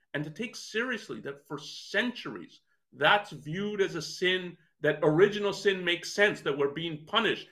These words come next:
and we're being punished generations and generations down from this, of people who even didn't make this choice are being punished.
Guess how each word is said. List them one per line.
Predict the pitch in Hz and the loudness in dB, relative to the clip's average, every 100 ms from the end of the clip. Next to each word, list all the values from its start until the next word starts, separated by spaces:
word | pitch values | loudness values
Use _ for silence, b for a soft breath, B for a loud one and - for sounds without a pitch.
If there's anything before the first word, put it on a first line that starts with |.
| b | b
and | - | 0
we're | 147 | 0
being | 180 170 | 0 -4
punished | 160 196 190 165 b b b | 2 4 4 0 b b b
generations | - 185 214 226 180 214 - 175 | 2 4 6 4 2 -2 -4 -6
and | 170 151 | -6 -8
generations | 156 175 214 202 190 214 - 165 151 | -2 0 2 0 -2 -4 -6 -10 -6
down | 151 160 196 208 | 2 4 4 2
from | 175 135 | -4 -6
this, | 117 - | -6 -8
of | 127 - | -10 -10
people | 160 165 | -8 -6
who | 160 156 | -6 -6
even | 160 151 151 | -8 -8 -6
didn't | 156 151 147 | -8 -8 -6
make | 151 151 | -6 -6
this | 143 - | -10 -8
choice | - 202 147 - - | -2 0 0 -4 -4
are | 131 | -4
being | 143 135 127 | -4 -10 -8
punished. | 135 110 - | -8 -8 -12